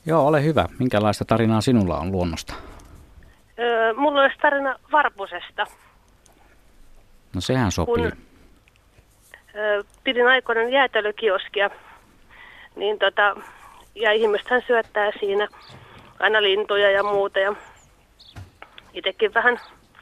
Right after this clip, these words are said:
Speaker 2: ehkä innostuin, <laughs> vaikka ei saiskaan syöttää niitä, niin kävin ostaa jotain pähkinöitä ja enkä halunnut, että ne olisin kioskin eessä. Niin heitin siitä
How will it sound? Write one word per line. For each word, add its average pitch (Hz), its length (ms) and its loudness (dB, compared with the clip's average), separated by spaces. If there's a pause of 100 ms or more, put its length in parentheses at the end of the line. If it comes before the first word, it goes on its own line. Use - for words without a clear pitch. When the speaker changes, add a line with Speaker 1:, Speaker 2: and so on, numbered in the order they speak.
(440)
Speaker 2:
ehkä 214 240 -4
innostuin, 240 560 0 (200)
<laughs> - 80 0
vaikka 185 280 -6
ei - 140 -10
saiskaan 233 500 -2 (840)
syöttää 220 520 2
niitä, 208 380 -4
niin 196 220 -4 (440)
kävin 208 240 -4
ostaa 220 360 0
jotain 233 300 -2
pähkinöitä 202 760 -2
ja 208 140 0 (1040)
enkä 220 240 2
halunnut, 247 220 4
että 233 120 2
ne 226 60 0
olisin 233 240 0
kioskin 240 420 -2
eessä. 196 500 0 (2000)
Niin 202 120 -4
heitin 214 420 -2
siitä 208 260 0